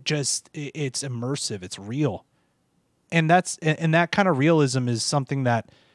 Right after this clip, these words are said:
The Last of Us two brings, not only from a, a, a, you know, graphics perspective, but also from a story perspective.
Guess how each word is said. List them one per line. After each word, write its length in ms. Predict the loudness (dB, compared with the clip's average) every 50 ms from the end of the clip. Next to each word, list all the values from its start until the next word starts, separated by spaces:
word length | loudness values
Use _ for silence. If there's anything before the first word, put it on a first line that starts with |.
| _ _ _ _ _
The 80 | _ 4
Last 300 | 6 6 6 6 4 2
of 80 | 0 0
Us 160 | 0 -2 -2
two 160 | -4 -4 -4
brings, 480 | -2 -4 -4 -4 -4 -4 -6 -6 -4 0
not 180 | 2 4 4
only 220 | 4 4 2 2 0
from 240 | 2 0 0 0
a, 280 | 0 -2 -2 -4 -6 -10 _ _ _ _ _ _ _ _ _ _ _ _ _ _ _ _ _ _ _ _ _ _
a, 280 | -6 -4 -2 -2 -4 -6 -6
a, 220 | -6 -8 -8 -8 -10 -14
you 200 | -16 -12 -8 -6
know, 100 | -4 -4
graphics 420 | 0 4 6 6 6 4 0 -6 -4
perspective, 400 | -6 -6 -2 -4 -4 -4 -4 -6
but 100 | -2 -2
also 420 | -2 -2 -2 -4 -4 -4 -4 -4
from 240 | -4 -6 -8 -6 -6
a 80 | -6
story 360 | -6 -6 -4 -4 -4 -6 -6 -8
perspective. 640 | -10 -10 -12 -12 -14 -16 -16 -16 _ -18 -18 -18